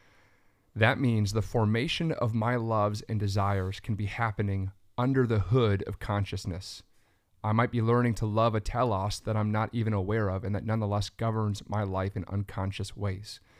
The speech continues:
And so this is something that you, you were mentioning even just a few minutes ago,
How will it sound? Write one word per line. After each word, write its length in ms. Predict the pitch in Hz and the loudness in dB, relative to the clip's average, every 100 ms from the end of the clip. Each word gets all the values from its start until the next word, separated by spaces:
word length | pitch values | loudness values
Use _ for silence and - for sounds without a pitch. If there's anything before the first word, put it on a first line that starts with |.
| - - - - - - | -20 -20 -20 -20 -20 -14
And 80 | - | -10
so 180 | - 104 | -6 -4
this 200 | 113 - | -4 -4
is 60 | 120 | -4
something 200 | 127 110 | -2 0
that 200 | 104 - | 0 0
you, 340 | 117 117 110 - _ - - | 0 0 -2 -8 _ -18 -16
you 220 | - 127 | -8 -2
were 140 | 113 | 0
mentioning 400 | 101 104 104 104 - | 0 0 -2 -4 -4
even 180 | 107 104 | -2 -2
just 160 | 101 | -2
a 40 | 98 | -6
few 160 | - | -4
minutes 240 | 104 101 98 | -2 -2 -2
ago, 440 | 104 101 95 107 | -4 -2 -2 -4